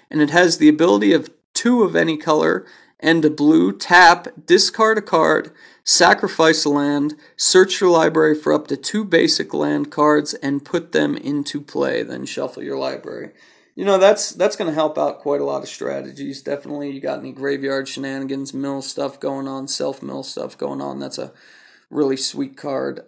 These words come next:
Um, and then black, we've got a classic, uh, uh, we got Dark Ritual. So Dark Ritual is a one-drop instant, and it says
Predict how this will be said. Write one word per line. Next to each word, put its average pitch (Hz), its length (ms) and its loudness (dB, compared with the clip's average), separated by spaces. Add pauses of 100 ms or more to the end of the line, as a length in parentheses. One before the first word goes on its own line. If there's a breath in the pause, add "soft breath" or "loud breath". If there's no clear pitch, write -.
Um, 147 640 -2 (1300)
and 160 140 0
then 165 160 2
black, 170 560 4
we've 139 200 -4
got 147 200 0
a - 20 -16
classic, 156 800 -2 (580 soft breath)
uh, 135 600 0 (1120)
uh, 82 500 -12 (1000)
we 156 100 2
got 185 180 6
Dark 202 280 4
Ritual. 180 480 2
So 151 160 -4
Dark 180 320 2
Ritual 196 420 -2
is 143 240 -2
a 139 160 -2
one-drop 170 920 -2
instant, 123 640 -6 (100)
and 135 140 -6
it 120 100 -8
says 147 400 -2